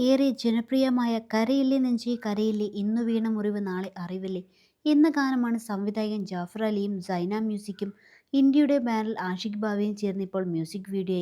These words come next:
ഇറക്കിയിരിക്കുന്നത്. വേടൻ്റെ മറ്റ് ഗാനങ്ങൾ പോലെ തന്നെ ഏറെ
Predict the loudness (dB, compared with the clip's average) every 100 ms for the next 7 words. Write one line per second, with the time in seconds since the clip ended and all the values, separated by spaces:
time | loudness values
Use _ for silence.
0 | -4 -6 -8 -10 -10 -8 -8 -8 -8 -10
1 | -16 _ _ _ _ 2 6 8 6 8
2 | 8 6 4 2 4 6 6 4 4 4
3 | 2 0 0 0 0